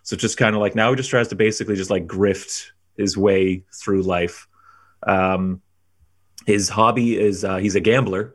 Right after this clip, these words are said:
uh, kind of leading into, uh, just doing what it takes to kinda get by sort of thing. Um, he's bringing with him an auto lockpick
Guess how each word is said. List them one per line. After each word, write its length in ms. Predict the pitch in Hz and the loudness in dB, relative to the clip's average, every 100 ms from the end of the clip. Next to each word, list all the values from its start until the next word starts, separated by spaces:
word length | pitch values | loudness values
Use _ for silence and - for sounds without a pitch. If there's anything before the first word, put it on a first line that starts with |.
| - | -2
uh, 240 | 95 92 | 0 0
kind 240 | - 113 101 | 0 -2 -2
of 120 | 101 | 0
leading 240 | 107 107 | 0 2
into, 680 | 107 127 - 120 113 110 - | 2 0 2 2 2 -2 -4
uh, 460 | - 104 101 95 - - - - | -4 -4 -2 -4 -6 -20 -20 -2
just 400 | 123 - - _ _ - - | 0 0 -8 _ _ -20 -4
doing 240 | 120 120 | 2 2
what 120 | 127 131 | 4 2
it 60 | |
takes 300 | 131 131 127 | 2 0 0
to 60 | - | -4
kinda 220 | 131 120 | 0 0
get 200 | 110 123 | 2 2
by 360 | 113 113 113 110 | 2 2 0 -2
sort 260 | 104 113 107 | -4 -4 -4
of 80 | |
thing. 340 | - 113 113 110 _ _ _ _ - | 0 0 0 -6 _ _ _ _ -4
Um, 680 | - 101 104 101 98 101 95 _ _ _ _ - - | 2 2 2 2 -2 -4 -10 _ _ _ _ -10 -2
he's 160 | 127 | 2
bringing 300 | 120 135 120 | 2 2 2
with 180 | 117 113 | 0 0
him 400 | 117 113 113 107 _ _ - | 0 0 -2 -6 _ _ -4
an 140 | 95 | -2
auto 360 | - 107 127 127 | 2 2 2 0
lockpick 680 | 113 110 - 135 135 - | 0 -2 -2 0 0 -2